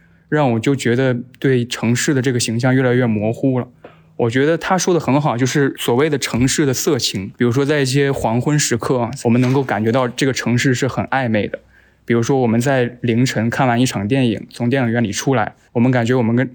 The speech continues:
跟这个城市的关系是很亲近的。因为疫情的原因，我觉得这种亲近没有了，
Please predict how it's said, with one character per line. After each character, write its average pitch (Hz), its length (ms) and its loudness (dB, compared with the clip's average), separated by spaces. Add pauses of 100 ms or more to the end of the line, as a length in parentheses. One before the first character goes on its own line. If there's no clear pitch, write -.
跟 139 100 0
这 135 80 2
个 123 60 0
城 - 180 -2
市 123 120 0
的 127 80 2
关 127 200 0
系 131 160 0
是 117 160 -2
很 101 220 -2
亲 143 240 2
近 139 220 2
的。 - 80 -16 (260)
因 139 120 2
为 139 100 2
疫 151 80 4
情 120 180 0
的 127 80 2
原 113 220 2
因， 123 160 4
我 110 80 2
觉 113 100 0
得 113 80 2
这 127 80 2
种 113 140 2
亲 135 260 2
近 127 160 2
没 107 140 2
有 110 160 2
了， - 160 -10